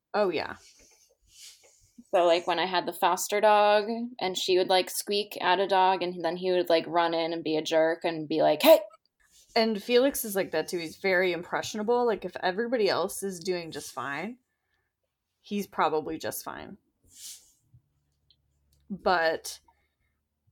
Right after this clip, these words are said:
Speaker 1: the second that, you know, Iggy or somebody, like, snarks at the other dog, Felix is like, "Oh, we hate him? Okay. Let's hate him."
Speaker 2: <laughs> But really,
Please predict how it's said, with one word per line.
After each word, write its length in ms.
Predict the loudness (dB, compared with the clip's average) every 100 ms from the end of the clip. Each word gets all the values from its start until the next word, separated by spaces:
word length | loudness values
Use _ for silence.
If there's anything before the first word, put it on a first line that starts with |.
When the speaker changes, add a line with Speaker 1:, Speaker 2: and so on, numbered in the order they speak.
| -6
Speaker 1:
the 100 | -4
second 760 | -2 0 0 0 -4 -4 -6 -2
that, 600 | -2 0 -2 -4 -6 -12 -14 -20 _ _ _ _ _ _
you 120 | -10
know, 120 | -6 -2 0
Iggy 420 | -2 -2 -6 -4
or 100 | -6
somebody, 420 | -6 -8 -6 -4
like, 200 | -4 -6
snarks 520 | -8 -6 -4 -4 -6 -4
at 320 | -2 -2 -4
the 120 | -6
other 140 | -6 -6
dog, 440 | -4 -4 -6 -10 -8
Felix 360 | -4 -4 -6
is 80 | -8
like, 160 | -10 2
"Oh, 120 | 4
we 180 | 6 4
hate 220 | 2 0 0
him? 200 | 2 2
Okay. 460 | 2 0 -2 -6 _ _ _ -16 -16 -10 -6
Let's 140 | 4
hate 200 | 6 6
him." 160 | 0 -6
Speaker 2:
<laughs> 60 | _ -20 _ _ _ _ _ _ _ _ 2
But 220 | 4 6
really, 580 | 6 4 4 4 2